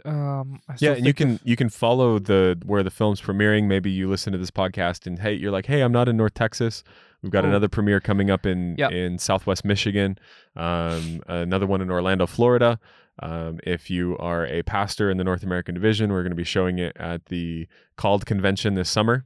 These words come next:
Speaker 2: That's a gathering of all the Seventh-day Adventist pastors in North America. Uh, and there might be one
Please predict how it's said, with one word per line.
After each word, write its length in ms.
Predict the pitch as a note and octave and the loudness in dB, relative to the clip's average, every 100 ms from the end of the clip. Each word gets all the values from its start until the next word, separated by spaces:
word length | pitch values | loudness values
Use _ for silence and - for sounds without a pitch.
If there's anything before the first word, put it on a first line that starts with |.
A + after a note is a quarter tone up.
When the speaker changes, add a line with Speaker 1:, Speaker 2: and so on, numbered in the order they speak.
| _ | _
Speaker 2:
That's 220 | - F2 | -14 -12
a 60 | F2 | -8
gathering 440 | F2 F2 F2 F2+ | -4 -2 -2 -4
of 120 | E2+ | -2
all 100 | F2 | -2
the 240 | F2 F2 E2+ | -2 -4 -4
Seventh-day 320 | G2 F2+ E2+ | -6 -4 -4
Adventist 300 | E2+ E2+ - | -4 -6 -4
pastors 520 | F#2+ F2+ - F2 E2+ | -4 -4 -6 -6 -6
in 240 | - E2+ E2+ | -8 -8 -6
North 240 | E2 - | -8 -8
America. 460 | - G#2 G2 G2+ F#2+ - - - _ - | -4 -2 0 -2 -4 -12 -20 -20 _ -10
Uh, 320 | F2 E2+ E2+ - | -6 -4 -4 -6
and 120 | F2+ F2+ | -6 -4
there 100 | F#2 | -4
might 480 | A2 E3+ G#4 F#4+ _ | -6 -8 -10 -12 _
be 760 | D4+ C#4+ C#4+ C#4 C#4 C#4 C#4 F3+ - | -6 -4 -6 -8 -10 -8 -10 -12 -14
one 480 | - G#2 A#2 C3+ | -14 -8 -6 -6